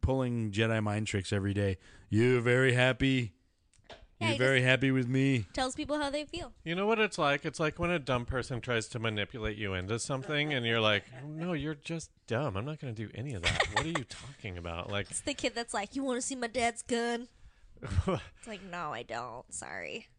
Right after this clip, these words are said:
Speaker 3: Yeah, I wish I had an example, but I know that there's been times where, like, someone who's dumber than me, and I, I only know that because they're,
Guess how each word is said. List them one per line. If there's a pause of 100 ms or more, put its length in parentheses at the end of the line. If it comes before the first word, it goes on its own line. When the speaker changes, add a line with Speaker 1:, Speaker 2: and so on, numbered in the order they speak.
Speaker 3:
Yeah,
I
wish
I
had
an
example,
but
I
know
that
there's
been
times
where,
like, (840)
someone
who's
dumber
than
me,
and
I,
I
only
know
that
because
they're,